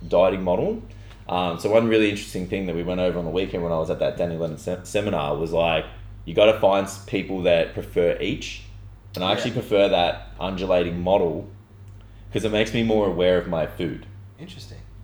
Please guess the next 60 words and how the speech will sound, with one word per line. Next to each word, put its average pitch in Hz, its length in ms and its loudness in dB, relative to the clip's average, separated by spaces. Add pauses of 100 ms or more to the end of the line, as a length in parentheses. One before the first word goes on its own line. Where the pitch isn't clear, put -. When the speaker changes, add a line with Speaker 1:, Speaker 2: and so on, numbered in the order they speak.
Speaker 1:
'Cause 101 160 -4
if - 120 0
I 110 100 10
have 120 80 8
a 123 60 2
linear 104 360 0
approach, 104 460 4 (420)
I'm 98 160 -2
really 104 220 8
reactive. 90 540 0
Like, 104 160 2
if 104 120 -2
the, 101 60 -2
if - 220 -10
the 98 80 -6
food's 113 340 0
the 127 80 -4
same 101 320 2
every 98 220 -2
day 92 420 2
and - 40 -14
Speaker 2:
Yeah. 123 120 -2
Speaker 1:
it 87 80 -2
just 104 200 -2
goes 92 240 4
down 87 580 0 (380)
every 87 260 0
week, 92 400 0 (140)
Speaker 2:
Mm-hmm. 135 140 -10 (220)
Speaker 1:
I 85 60 0
just - 120 -4
get 101 140 4
real 92 160 -2
slack. 85 400 0
I'm 82 60 -4
like, 95 180 0
"Ah, 123 220 6
no, 117 180 6
I've 98 60 0
gotta 104 140 4
eat 101 260 0
thirty-four 95 360 2
hundred 90 240 -4
calories. 101 840 2
Um, 80 460 0
you 87 60 -4
know, 82 80 -2
I'll 82 40 -2
just 85 160 -8
eat 87 80 -2
a 82 40 -6
bit 85 120 -2
of 85 60 -4
this, 85 160 -4
bit 87 100 -6
of 85 80 -4
this, 85 140 -6
bit 87 140 -6
of 82 40 -2
that." 107 300 4